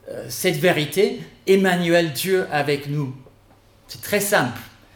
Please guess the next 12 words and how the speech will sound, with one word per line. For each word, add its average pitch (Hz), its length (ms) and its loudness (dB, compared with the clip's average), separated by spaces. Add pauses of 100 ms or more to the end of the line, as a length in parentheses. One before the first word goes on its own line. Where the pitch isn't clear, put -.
(260)
On 151 120 2
le 175 140 4
dit, 180 360 -2 (140)
on 151 140 -4
le 139 120 -2
chante, 185 600 0 (680)
et 156 120 -6
c'est 160 260 -4
une 156 120 0
vérité 165 680 0 (380)
tellement 196 400 2
importante - 760 -8